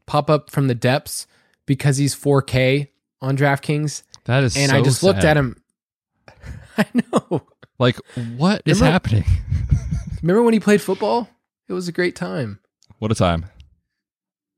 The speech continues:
Speaker 1: I mean, Allen Robinson is twenty-eight years old. He should still be able to dominate. Anyway, four K, when I saw it, I just felt sad. Let's go to the defense because I think there's a lot of ways you can go this week. Like, I, you could talk me into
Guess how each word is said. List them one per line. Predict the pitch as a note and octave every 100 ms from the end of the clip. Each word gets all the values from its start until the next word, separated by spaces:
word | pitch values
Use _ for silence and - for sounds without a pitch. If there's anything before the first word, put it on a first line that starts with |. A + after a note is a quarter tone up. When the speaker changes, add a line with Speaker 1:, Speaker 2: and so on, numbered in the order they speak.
| _ _ _ _
Speaker 1:
I | G3
mean, | C4+ C#4 A#3 _ _ -
Allen | G3+ E4
Robinson | B3 G#3 G#3 - D3 C3+
is | D#3 D3+
twenty-eight | - G3+ F#3+ E3+ C#3+
years | C#3+ B2+
old. | A2+ - _ _ _ _ _ _ _
He | _ B3
should | C4 C#4
still | - B3 A3+
be | A3+
able | G#3+
to | F#3+
dominate. | D3+ B2 B2 A2+ G#2+ - _ _ _ -
Anyway, | D3+ G#2+ G#2 _ _
four | G3+ G#3+
K, | - D#3+ D#3
when | D3
I | C#3
saw | - C3 B2
it, |
I | A#2+
just | B2 -
felt | A2
sad. | - A#2+ A2 A2 _ _ _ -
Let's | F#3+
go | B3+
to | A3+ E3 - _
the | F3+ D3+
defense | D#3+ D3 C3 A#2
because | - C3 D#3 D3+ B2+ -
I | D3+
think | C#4+
there's | A4 B3
a | D3+
lot | A#2 C3+
of | D#3+
ways | C3+ D3 C#3
you | C3+
can | B2
go | C3
this | A#2+ -
week. | G#2 G2
Like, | B2 B2+
I, | D3 C3 - _ _ _ _
you | D#3+ G#3+
could | B3+ F#3
talk | G3 F#3+
me | F3+ F3
into | E3 - D#3 D3 C3+